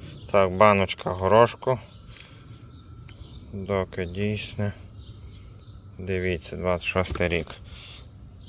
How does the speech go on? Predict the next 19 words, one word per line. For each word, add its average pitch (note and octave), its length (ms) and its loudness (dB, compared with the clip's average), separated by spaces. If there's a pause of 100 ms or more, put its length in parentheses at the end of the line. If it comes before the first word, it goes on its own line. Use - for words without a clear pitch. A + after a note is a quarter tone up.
(200)
Так, F2 360 2
далі F2+ 320 6
ще G2+ 300 6
одна F2+ 220 4
банка E2+ 420 -2
горошку. F#2+ 640 2 (800)
Ставимо F2+ 480 0
її E2+ 240 0
до E2+ 140 -4
горошок. F#2+ 600 2
Так, F#2 280 4
ще G2 280 6 (260)
банка F2+ 420 0
кукурудза. G2+ 920 2 (1080)
Добре, F#2 560 0
і F#2+ 200 2
ще G2 280 0
банка G2+ 400 2
кукурудза. F2+ 840 -2